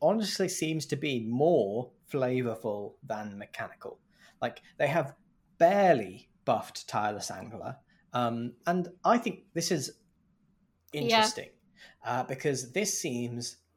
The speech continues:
Speaker 1: as the justification says, like a, a, a rebalancing for the sake of flavor, which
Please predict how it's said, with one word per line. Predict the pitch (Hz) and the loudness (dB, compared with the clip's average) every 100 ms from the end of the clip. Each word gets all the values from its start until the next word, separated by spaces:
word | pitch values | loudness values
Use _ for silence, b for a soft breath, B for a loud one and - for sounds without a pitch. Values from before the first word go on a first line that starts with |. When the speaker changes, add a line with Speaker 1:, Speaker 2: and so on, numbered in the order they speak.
| _ - | _ -4
Speaker 1:
as | 156 160 - - | 0 0 -2 -8
the | 131 139 | -4 0
justification | 147 139 135 131 143 135 139 | 0 -2 -8 -8 -6 -6 -4
says, | - - - 107 131 B B B | 0 2 2 -2 -10 B B B
like | 123 120 | -4 -2
a, | 127 127 127 _ B B B B B B B B B - | -4 -4 -8 _ B B B B B B B B B -2
a, | 127 - - | 0 0 -2
a | 135 | 2
rebalancing | 151 139 135 127 127 131 127 | 2 2 2 0 -2 -4 -2
for | |
the | 120 | -4
sake | 113 117 - | -2 -4 -6
of | - | -10
flavor, | - 120 120 147 196 - _ _ b - - | -2 0 0 -2 -4 -10 _ _ b -14 0
which | - - - - | 0 0 -8 -10